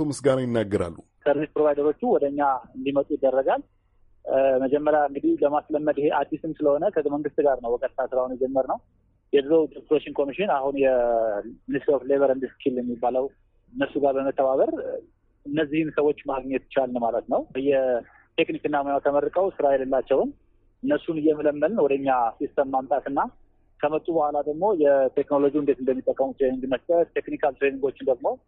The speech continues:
Speaker 2: ሳፕላየሮች አሉ። ለምሳሌ ጃጓር የሚባል የኢንዲያን እቃዎችን የሚያቀርብ አለ። የዚህ የቧንቧና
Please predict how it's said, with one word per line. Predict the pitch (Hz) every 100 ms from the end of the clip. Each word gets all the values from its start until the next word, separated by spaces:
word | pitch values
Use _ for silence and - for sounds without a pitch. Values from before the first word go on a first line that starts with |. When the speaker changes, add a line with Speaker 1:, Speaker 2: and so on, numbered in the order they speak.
| _ _ _ -
Speaker 2:
ሳፕላየሮች | 160 - 165 156 147 -
አሉ። | 135 135
ለምሳሌ | 139 127 139 135
ጃጓር | 147 143 139
የሚባል | 131 127 131 127
የኢንዲያን | 131 131 147 370 - 262 139 135 233 _ _ _ _ 127 123 120 120 120 123 123
እቃዎችን | 117 147 135 -
የሚያቀርብ | 139 135 143 135
አለ። | 127 123
የዚህ | 117 127
የቧንቧና | 123 117 113 127 117 120 123